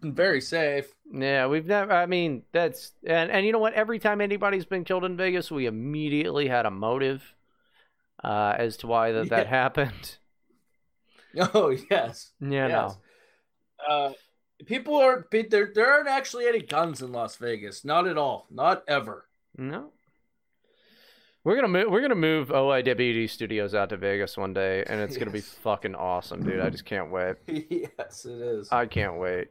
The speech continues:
Speaker 2: As soon as
Speaker 1: Yeah,
Speaker 2: you
Speaker 1: I,
Speaker 2: guys start
Speaker 1: I can't
Speaker 2: buying
Speaker 1: make
Speaker 2: some
Speaker 1: it
Speaker 2: of those
Speaker 1: there.
Speaker 2: shirts, we're gonna
Speaker 1: I
Speaker 2: be
Speaker 1: can't make it there four days, but we're gonna live there.
Speaker 2: Oh, yeah. Well, I mean, I mean, I'll be dead, too. We'll just start doing I R L streaming content.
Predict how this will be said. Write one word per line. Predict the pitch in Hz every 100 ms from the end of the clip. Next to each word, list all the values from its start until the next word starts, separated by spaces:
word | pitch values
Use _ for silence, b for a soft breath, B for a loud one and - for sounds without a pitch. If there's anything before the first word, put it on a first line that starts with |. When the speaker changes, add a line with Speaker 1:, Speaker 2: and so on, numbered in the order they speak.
| -
Speaker 2:
As | 117
soon | - 160
as | 147
Speaker 1:
Yeah, | 165
Speaker 2:
you | 151
Speaker 1:
I, | 165
Speaker 2:
guys | - - b b -
start | - 185
Speaker 1:
I | 170
can't |
Speaker 2:
buying | 170 185 214
Speaker 1:
make | 175
Speaker 2:
some | -
Speaker 1:
it | 208
Speaker 2:
of |
those | 208 -
Speaker 1:
there. | 415
Speaker 2:
shirts, | - - - 220 180 143 - -
we're | 151 160
gonna | 156 156
Speaker 1:
I | 180
Speaker 2:
be | 147
Speaker 1:
can't | 214 190
make | 175 180
it | 185 -
there | 160 143
four | - 165 165
days, | 160 156 131 117 113
but | 123 123
we're | 135
gonna | 139 135
live | 135 120 107
there. | 101 95 - -
Speaker 2:
Oh, | 127 107 104
yeah. | 123 98 107
Well, | 147
I | 165 175
mean, | 180
I | 180
mean, | 139
I'll |
be | 120 101
dead, | - 107
too. | - 127 120 131 B B -
We'll |
just | 196 202
start | 202 165
doing | 165 151
I | 131 127
R | 127 123
L | 120 120
streaming | - 123 120 113
content. | 120 120 - 131 127